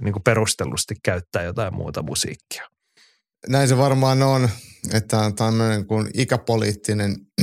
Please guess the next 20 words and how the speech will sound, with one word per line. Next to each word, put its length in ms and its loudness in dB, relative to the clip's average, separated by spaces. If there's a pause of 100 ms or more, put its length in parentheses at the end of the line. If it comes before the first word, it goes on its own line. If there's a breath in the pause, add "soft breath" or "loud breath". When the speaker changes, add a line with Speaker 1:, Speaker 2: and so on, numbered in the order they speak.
Speaker 2:
<clears throat> 300 0
juttu, 380 2
mutta 340 0 (520 loud breath)
i-, 220 -4 (480)
kyllähän 260 6
mäkin 280 4
oon, 300 2 (1160)
ö, 40 -6 (460)
erittäin 420 4
vahvasti 400 2
rullalauta- 580 2
ja 140 2
lumilautaskenessä 880 -2 (260)
marinoitunut, 1000 2
mut 160 -4
kyllä 140 2
mulle 180 2
silti 280 0
kitaramusiikkikin 880 0
maistuu. 540 -2